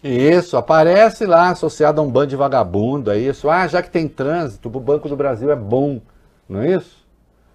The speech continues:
Vocês lembram que o Banco do Brasil havia suspendido, não é suspenso não, suspendido, verbo abundante. Foi suspenso, tinha suspendido. Tinha suspendido a propaganda nesses sites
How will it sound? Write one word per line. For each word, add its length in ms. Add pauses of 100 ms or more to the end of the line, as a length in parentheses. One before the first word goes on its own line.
(140)
Vocês 180
lembram 180
que 60
o 60
Banco 200
do 80
Brasil 360
havia 180
suspendido, 760
não 80
é 20
suspenso 480
não, 100
suspendido, 560
verbo 220
abundante. 460 (300)
Foi 180
suspenso, 500
tinha 180
suspendido. 540 (260)
Tinha 280
suspendido 880 (920)
a 120
propaganda 640
nesses 320
sites 760